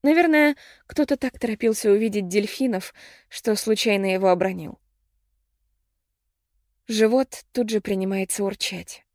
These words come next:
напоминая мне, что я голодаю почти сутки. Если не считать пачки крендельков в самолёте, последний раз я ела вчера за обедом,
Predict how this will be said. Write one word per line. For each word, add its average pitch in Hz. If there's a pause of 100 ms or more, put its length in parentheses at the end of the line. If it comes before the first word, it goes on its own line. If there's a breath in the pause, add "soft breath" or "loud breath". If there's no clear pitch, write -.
напоминая 220
мне, 214
что 220
я 202
голодаю 208
почти -
сутки. - (580)
Если 254
не 208
считать 202
пачки 185
крендельков 185
в -
самолёте, 165 (320 loud breath)
последний 214
раз 226
я 202
ела 196
вчера 202
за 202
обедом, 208